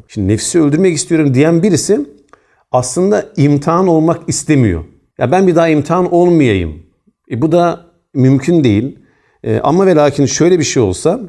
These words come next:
şunu anlasa, mesela biz bu dünyaya niye geldik?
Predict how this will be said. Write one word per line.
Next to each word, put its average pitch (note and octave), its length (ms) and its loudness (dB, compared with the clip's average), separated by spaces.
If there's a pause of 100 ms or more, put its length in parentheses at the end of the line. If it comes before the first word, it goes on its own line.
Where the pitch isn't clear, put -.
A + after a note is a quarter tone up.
şunu C#3+ 260 0
anlasa, A#2+ 360 0
mesela A2 340 -2
biz C3 200 -2
bu B2+ 100 -6
dünyaya C3 420 2
niye C#3 240 2
geldik? G#2+ 420 -2